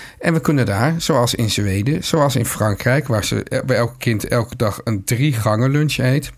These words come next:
Eh, kan je, je kan daar gewoon gezondheidseisen aan stellen, die dus voor heel veel kinderen, eh, eh,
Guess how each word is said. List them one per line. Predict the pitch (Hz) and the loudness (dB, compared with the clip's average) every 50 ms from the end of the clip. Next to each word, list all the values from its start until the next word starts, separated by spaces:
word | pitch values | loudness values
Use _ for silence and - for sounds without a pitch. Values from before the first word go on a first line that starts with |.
| _ _ _ _ _ _ _ _ - - - - - - - - - - - - - - - - - - - | _ _ _ _ _ _ _ _ -20 -20 -20 -20 -20 -20 -18 -16 -14 -14 -14 -14 -14 -14 -16 -18 -18 -20 -4
Eh, | - 175 165 156 151 147 131 123 | 0 2 4 4 4 2 2 2
kan | - 185 185 180 | 2 4 4 4
je, | 165 - | 2 2
je | 175 170 | 0 0
kan | 165 - 190 190 | 2 4 2 4
daar | 190 175 147 | 4 2 2
gewoon | - 175 165 160 160 - - | 4 4 4 4 2 2 0
gezondheidseisen | - 160 139 - 165 175 185 - - - 131 139 135 139 131 - - - 139 139 135 135 - - | -2 0 2 2 2 2 2 2 2 2 4 4 2 2 0 -2 0 2 2 2 2 2 0 0
aan | 123 131 127 | 2 2 2
stellen, | 127 - - 156 147 131 117 127 147 139 - - - - - _ _ _ _ _ _ _ _ - - 139 | 0 0 0 2 2 2 2 0 -2 -4 -8 -20 -20 -20 -20 _ _ _ _ _ _ _ _ -12 -8 -4
die | - 127 131 131 | -2 0 2 2
dus | 123 131 127 | 2 2 0
voor | - - 135 123 | 2 2 2 2
heel | 104 131 147 160 | 4 4 2 2
veel | 156 - 139 123 | 2 0 -2 -2
kinderen, | - - 127 113 107 107 113 120 120 - - - - - - - - - - - - - | 0 0 0 2 2 0 0 0 0 -2 -4 -8 -18 -18 -18 -18 -18 -20 -20 -20 -12 -4
eh, | - 135 120 113 110 110 107 107 104 101 95 98 | -2 0 2 2 2 2 2 2 0 0 0 -2
eh, | 98 | -4